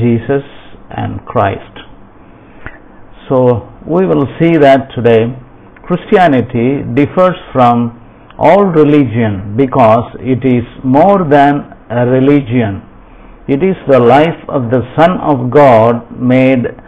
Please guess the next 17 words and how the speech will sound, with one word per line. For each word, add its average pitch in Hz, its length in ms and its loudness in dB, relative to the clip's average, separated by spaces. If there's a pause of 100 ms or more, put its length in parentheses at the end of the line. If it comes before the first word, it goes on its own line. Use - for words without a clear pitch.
(320)
living 175 460 2
in 135 200 2
man. 117 520 0 (880)
Christ 202 400 0
is 170 240 0 (300)
Christianity 131 1080 -2 (640)
and 127 400 0
Christianity 123 1040 0 (160)
is 113 240 -2 (300)
Christ. 117 580 -2 (1300)
He 190 320 2
is 180 100 -2 (800)
the 131 220 0 (120)
supreme 214 420 2 (140)
subject 151 540 0
of 131 320 -2
each 180 480 -2